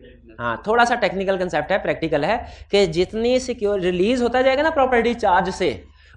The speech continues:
उतनी ही उसकी प्रॉपर्टी की अवेलेबिलिटी for subsequent loan वो बढ़ती जाएगी। इसीलिए चार्ज या मॉर्गेज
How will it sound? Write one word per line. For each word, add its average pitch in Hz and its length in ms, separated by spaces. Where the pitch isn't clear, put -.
उतनी 202 260
ही 269 140
उसकी 277 380
प्रॉपर्टी 240 460
की 254 80
अवेलेबिलिटी 226 580
for 233 240
subsequent 277 500
loan 175 180
वो 196 100
बढ़ती 175 220
जाएगी। 185 240
इसीलिए 196 500
चार्ज 226 400
या 220 140
मॉर्गेज 196 540